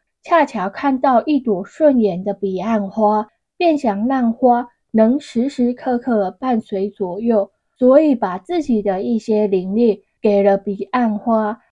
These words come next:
却没想到彼岸花变成一个男人，而且还是个花甜蜜嘴的男人，所以冥王妃很快的沦陷花妖的柔情里，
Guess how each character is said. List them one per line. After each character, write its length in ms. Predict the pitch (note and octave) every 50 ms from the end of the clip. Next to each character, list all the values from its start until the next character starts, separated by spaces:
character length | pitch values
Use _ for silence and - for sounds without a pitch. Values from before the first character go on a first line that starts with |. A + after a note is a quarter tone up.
| _ _
却 160 | - G#4+ G#4+ F#4
没 200 | E4+ D#4+ D#4+ D#4+
想 280 | - D4 A#3 G#3+ G#3+
到 220 | C#4 C#4 C4 A#3+ A#3
彼 280 | - B3 A3+ G#3 G#3+
岸 260 | B3 D4+ D#4 D4 C4+
花 220 | B3 C4+ C4 B3+ B3
变 260 | - D4 D4 B3+ A#3+
成 280 | A#3 - G3+ G3 F#3+ E3
一 120 | G#3 A3
个 160 | - - A3 G#3
男 320 | G3+ G3+ F#3+ F#3 G3+ A#3
人， 200 | B3+ B3 G3+ - _ _ _ _ _ -
而 240 | C#4+ C#4 C#4+ E4
且 280 | E4+ E4 C#4 B3 G#3+ F#3+
还 240 | G#3 - A3+ A3 A#3+
是 220 | A#3+ - D4+ C#4+
个 180 | C#4 C4 A3+ A3+
花 300 | A#3+ C4+ B3+ A#3+ B3 B3+
甜 240 | - C4+ A#3 G3+ -
蜜 300 | C4 D#4 E4 D#4+ D4+ B3
嘴 240 | A#3 - G3+ F#3 F#3 F3+
的 180 | - G3 G3
男 340 | F#3+ G3 F#3 F3+ G3+ A#3 B3+
人， 320 | B3 G#3+ F#3+ F#3+ G3+ A3 _ _ _ _ _ _ _ _ _
所 300 | - A#3 A3+ B3+ C#4+ D#4+
以 180 | D#4+ D4+ B3+
冥 240 | A3 G#3+ A3 B3 C4+
王 300 | C4 A#3+ A3+ A#3 B3+ B3+
妃 320 | - - A#3 A#3+ B3 B3 _ _ _ _ _
很 280 | - - A#3 A3 G#3+ G#3+
快 260 | - - E4 D4+ C#4+ B3+
的 160 | A#3 G#3 G3+
沦 260 | G3+ G3+ G3 G3 A3
陷 300 | A3+ - C4+ A#3+ G#3+ G#3+
花 320 | - - C4 A#3+ A3+ A#3+
妖 200 | B3+ B3 A3+ A#3
的 200 | A#3 A#3 A3 G3+
柔 340 | F#3+ F#3+ G3 G3 F#3+ F#3+ G3+
情 400 | A#3 - - A3+ G3+ G3+ G3+ G#3
里， 260 | G#3 G3 F#3 G3 G#3